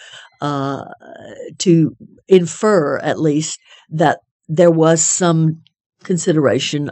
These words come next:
of the interrelationship and so forth. Uh, I think, too, the, uh, whole notion of courtly love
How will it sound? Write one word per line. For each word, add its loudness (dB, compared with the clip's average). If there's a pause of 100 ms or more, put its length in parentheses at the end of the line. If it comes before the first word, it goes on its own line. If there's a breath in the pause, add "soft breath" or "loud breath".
of -4
the -2
interrelationship -2
and -12
so -4
forth. -10 (440 loud breath)
Uh, 2
I -2
think, -4
too, 2 (340 loud breath)
the, 4
uh, 0 (200)
whole 4
notion 0
of -8
courtly -2
love 0